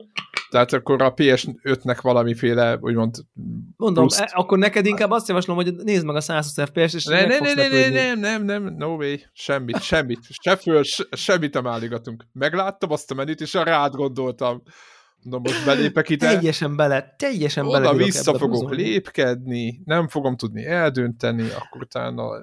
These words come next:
Speaker 1: nem, semmi, mondtam, nem.
Speaker 2: Én,
Speaker 1: Ezt
Speaker 2: én,
Speaker 1: úgy,
Speaker 2: én,
Speaker 1: mint a
Speaker 2: én azt
Speaker 1: Ratchetnél,
Speaker 2: hiszem, hogy
Speaker 1: tudod,
Speaker 2: valahol,
Speaker 1: most
Speaker 2: valahol deep down, vagy nem tudom, azért van ilyen
Speaker 1: <laughs>
Speaker 2: e, e, e, e, e, vállalatlanul n-,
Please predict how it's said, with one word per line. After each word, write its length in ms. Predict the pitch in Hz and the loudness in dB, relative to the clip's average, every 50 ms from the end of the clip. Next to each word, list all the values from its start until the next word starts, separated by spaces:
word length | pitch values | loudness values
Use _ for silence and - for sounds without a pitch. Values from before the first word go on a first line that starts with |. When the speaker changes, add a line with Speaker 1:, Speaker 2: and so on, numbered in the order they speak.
| - - - - | -16 -20 -20 -12
Speaker 1:
nem, 300 | 131 139 147 139 131 135 _ _ | -10 -8 -8 -8 -10 -16 _ _
semmi, 440 | - - - - 202 175 139 131 135 - | -10 -6 0 2 2 2 2 -2 -6 -6
mondtam, 320 | 180 160 147 - 147 131 | -6 -6 -2 -2 -2 -2
nem. 180 | 143 147 127 104 | 0 -2 -2 -2
Speaker 2:
Én, 160 | - 220 - | -2 -4 -2
Speaker 1:
Ezt 80 | - - | 0 -2
Speaker 2:
én, 80 | 226 | -2
Speaker 1:
úgy, 80 | - 254 | 0 2
Speaker 2:
én, 80 | 214 226 | 4 4
Speaker 1:
mint 140 | 220 - 196 | 4 4 4
a 40 | |
Speaker 2:
én 60 | 185 185 | 4 4
azt 160 | 185 185 - | 2 2 2
Speaker 1:
Ratchetnél, 60 | 160 | 0
Speaker 2:
hiszem, 180 | 143 - 190 175 | 0 2 2 2
hogy 100 | 175 175 | 2 2
Speaker 1:
tudod, 160 | 160 180 208 202 | 2 2 4 4
Speaker 2:
valahol, 360 | 170 156 156 151 139 135 131 131 | 4 4 4 4 2 2 2 0
Speaker 1:
most 120 | - - 180 | -2 -2 0
Speaker 2:
valahol 600 | 185 208 202 185 160 160 156 151 143 139 135 135 - 190 190 175 | 2 4 4 2 2 0 0 0 0 0 -2 -8 -12 -12 -8 -4
deep 240 | 156 196 185 151 143 | -2 -2 -2 -2 -2
down, 500 | 127 147 147 147 135 135 131 127 127 123 | 0 2 2 2 2 0 -2 -4 -6 -8
vagy 120 | 143 139 | -8 -8
nem 200 | 143 151 147 139 | -6 -6 -6 -8
tudom, 260 | 143 151 131 139 135 160 | -10 -8 -6 -6 -2 0
azért 360 | 175 185 170 156 139 135 - | 0 0 2 0 0 0 0
van 180 | 147 147 143 | -2 0 0
ilyen 320 | 139 139 135 135 135 135 139 | 0 0 0 0 -2 -2 -2
Speaker 1:
<laughs> 60 | 143 160 - - - - _ _ _ | -2 -4 -4 -6 -16 -20 _ _ _
Speaker 2:
e, 120 | 175 - - | -6 -4 -4
e, 80 | - | -4
e, 240 | 175 - - 170 - - 175 185 185 202 | -6 -4 -4 -6 -8 -8 -12 -12 -10 -8
e, 220 | 196 190 190 190 - - 180 | -4 -4 -4 -4 -4 -6 -6
e, 40 | 190 | -4
vállalatlanul 920 | 143 147 165 175 180 175 160 147 143 156 139 139 147 139 143 143 143 139 147 160 147 156 131 127 131 135 - - 156 | 0 2 2 4 4 6 4 4 4 2 -2 -2 -2 -2 0 0 0 -2 -4 -4 -8 -10 -12 -12 -14 -10 -6 -4 -4
n-, 280 | 151 156 151 151 156 | -4 -6 -8 -6 -4